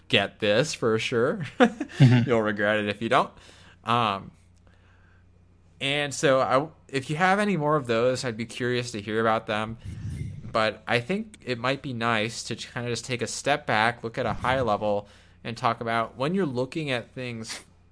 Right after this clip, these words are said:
Speaker 1: in a post rotation, you're ex-, looking at exploring a post rotation, either buying cards or building a deck.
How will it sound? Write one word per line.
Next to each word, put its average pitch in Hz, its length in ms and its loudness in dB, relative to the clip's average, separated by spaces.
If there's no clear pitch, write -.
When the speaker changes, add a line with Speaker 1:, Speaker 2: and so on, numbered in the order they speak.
Speaker 1:
in 135 140 0
a 135 60 0
post 117 320 -2
rotation, 101 520 -8
you're 95 160 -4
ex-, - 160 -14
looking 131 260 -4
at 117 40 -2
exploring 139 600 0
a 120 40 -6
post 123 260 0
rotation, 117 420 -6
either 92 240 -8
buying 98 340 -2
cards 127 500 4
or 101 60 -4
building 101 300 0
a 95 80 -2
deck. 113 400 -2